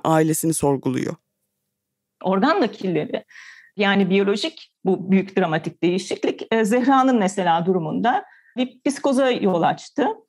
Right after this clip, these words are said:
Speaker 2: Ki kendisi bunun psikoz olduğunu o kadar farkındaydı ki doktorlara söylemiyordu.
Speaker 1: Neden doktorlara anlatamadı? Size nasıl söyleyebildi?
Speaker 2: Hastalar kendi aralarında bana anlattıkları kadarıyla bu türlü tanılardan korktukları için,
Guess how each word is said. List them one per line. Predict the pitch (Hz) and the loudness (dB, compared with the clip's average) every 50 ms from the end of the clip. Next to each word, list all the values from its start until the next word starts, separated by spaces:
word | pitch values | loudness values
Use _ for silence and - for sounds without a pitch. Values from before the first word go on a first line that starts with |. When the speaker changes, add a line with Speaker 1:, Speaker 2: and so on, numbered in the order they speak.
| _ _ _ _ _ | _ _ _ _ _
Speaker 2:
Ki | - 320 330 262 | -2 0 0 0
kendisi | - 381 277 262 269 262 - 349 269 | 0 0 0 2 0 0 -2 -2 -2
bunun | 294 294 262 | 0 0 -2
psikoz | 262 - - - 269 269 247 | -2 -6 -8 -6 -4 -2 0
olduğunu | 269 269 247 240 254 262 277 | 0 0 0 0 0 0 -2
o | 285 | -2
kadar | 427 - 269 233 233 - | -2 -2 -2 -2 -2 -2
farkındaydı | - 233 240 240 - 269 254 330 381 - - - | 0 0 0 0 0 0 0 0 -2 -6 -8 -6
ki | - 381 | -4 -4
doktorlara | 269 277 285 - 302 294 277 294 302 403 | -4 -4 -4 -4 -2 -2 -2 -2 -2 -4
söylemiyordu. | - - 294 294 269 277 247 196 156 147 135 131 123 - 156 - _ _ _ _ _ | -2 -2 -2 0 0 -2 -2 -4 -6 -6 -8 -10 -10 -12 -16 -20 _ _ _ _ _
Speaker 1:
Neden | 190 196 202 233 277 311 - | 0 2 4 4 4 4 4
doktorlara | 311 294 - 254 214 196 180 170 165 156 | 2 0 0 0 2 4 4 4 4 4
anlatamadı? | 147 160 160 156 - 160 151 143 131 - 180 208 - 320 302 - | 4 2 0 0 -2 -2 -2 -2 -2 -2 -2 -2 -2 -4 -8 -10
Size | - - - 185 170 202 220 | -8 -6 -4 -2 0 2 2
nasıl | 247 247 - 214 190 | 2 0 0 -4 -2
söyleyebildi? | - 180 160 156 151 147 139 156 - - - - - - 269 - _ _ _ _ _ _ _ _ _ _ _ | 0 2 2 2 2 0 0 -2 -4 -8 -8 -8 -10 -10 -10 -12 _ _ _ _ _ _ _ _ _ _ _
Speaker 2:
Hastalar | - - 185 208 202 202 - 240 233 226 220 220 | -4 0 0 0 0 0 0 2 2 2 2 2
kendi | 233 240 233 247 262 | 2 4 4 4 4
aralarında | 269 220 180 165 151 - - - 180 180 | 4 2 0 0 -2 -4 -4 -4 -2 0
bana | 175 190 208 202 | 0 0 0 0
anlattıkları | 196 190 175 190 196 196 180 - - 165 160 147 151 175 - - _ _ _ _ - | 0 0 0 -2 -4 -6 -10 -8 -6 -4 -2 -2 -2 -4 -6 -10 _ _ _ _ -6
kadarıyla | - 170 147 156 151 151 - - 247 - 190 - - - - - - - - - - - | -4 -4 -2 -2 -2 -2 -2 -2 -2 -2 -2 -4 -6 -12 -20 -20 -20 -20 -20 -20 -8 -6
bu | - 294 285 | -6 -6 -2
türlü | - 214 202 190 190 | -2 -2 0 0 0
tanılardan | 202 214 208 208 202 196 190 196 190 185 180 185 190 | 0 -2 0 0 0 0 0 0 0 -2 -2 -2 -6
korktukları | - - - 202 208 208 - 196 - - - 233 247 247 | -4 -2 -2 -2 -2 -2 -6 -12 -12 -6 -4 -4 -2 -2
için, | 330 220 - - - 185 254 269 - | -2 -4 -4 -8 -8 -8 -8 -10 -12